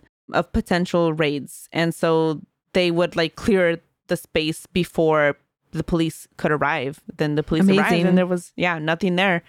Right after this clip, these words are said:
Speaker 2: Mm-hmm.
Speaker 1: And this is, like, yeah, all through a phone network. <laughs> They also helped raise money for bail funds and legal fees for bar owners, employees, people at bars that were arrested during raids. Amazing work.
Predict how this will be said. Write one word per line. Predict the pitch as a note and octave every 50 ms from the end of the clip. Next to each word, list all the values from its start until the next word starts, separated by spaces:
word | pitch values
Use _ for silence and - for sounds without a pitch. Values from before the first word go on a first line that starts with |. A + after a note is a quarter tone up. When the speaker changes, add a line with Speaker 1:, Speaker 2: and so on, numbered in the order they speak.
| -
Speaker 2:
Mm-hmm. | - F#3+ F#3+ F#3+ F#3+ F3+ E3+ E3+ F3+ F3+ - _ _ _ _ _ _ _ _ _ _ _ E3+
Speaker 1:
And | F3+ F3
this | F3 - -
is, | F3+ F3 E3
like, | F3 E3+ D#3+ - -
yeah, | D#3 E3+ D#3+
all | D3 C3 D#3+ E3+
through | F3 - F#3 F#3+
a |
phone | F#3 - G3+ F#3 F3
network. | G#3 - - - - D#3 D#3+ E3+ - -
<laughs> | A3+ A3+ G3 G3+ - - - - G#3 F#3+ - _ _ _ _ _ _
They | - F#3+ F3
also | C#3 E3+ F3+ - - G3+ F#3+ F#3+
helped | G#3 F#3+ F#3+ F3 F3+ F3 - -
raise | E3 E3+ E3+ E3+ E3+ - F3+
money | E3+ D3+ D3+ E3 E3 E3+
for | E3+ - E3+
bail | D#3+ D#3 D#3+ D3 C#3+ D#3 D#3+
funds | - F#3 F#3 G3 G#3 G#3+ -
and | - - E3 E3
legal | D#3+ D#3+ D3+ D#3+ E3
fees | D#3 - - D#3+ D#3 D3+ D3+ D3+ -
for | - _ - D#3+ D#3+ D#3 D3+ D3+ D3+ D3+ - _ _ _ _ -
bar | D3+ D3+ D#3+ D#3+
owners, | A2 E3+ E3 E3 E3 D#3+ D#3+ D#3 -
employees, | D3+ D3 - - - D#3 D#3+ E3 D#3+ E3 D#3+ D#3+ D#3 D#3 D3+ - _ _ _ _ _ _ _ -
people | F3+ E3 D3+ E3 D3
at | A#2+ C#3+ D3+ - -
bars | D#3 D3 D3 D3 C#3+ C#3+ C#3+ D3 - - - _ _ - - _ _ _
that | - E3+ E3
were | D#3+ D#3+ D#3 D#3
arrested | C#3+ C#3+ C#3+ - - D#3+ D3+ D3
during | - D3 C#3 C#3 C3+
raids. | C3+ B2+ G#2 E2 C#2+ - - - - _ _ _ _ _ _ _ _ _ _ _ _ -
Amazing | E3 D#3+ D3+ D3+ D3 D3 D3 C#3+
work. | C#3+ A#2 E2+ - - -